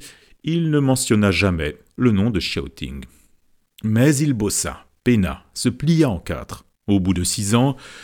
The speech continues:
le forcené émergea brillamment de son métier et gagna une énorme somme d'argent.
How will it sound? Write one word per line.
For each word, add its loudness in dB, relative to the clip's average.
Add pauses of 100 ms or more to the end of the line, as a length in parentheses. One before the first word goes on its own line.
(140)
le 4
forcené 0
émergea 0
brillamment 2
de -6
son -4
métier 0
et 2
gagna 0
une 2
énorme 4
somme 0
d'argent. -4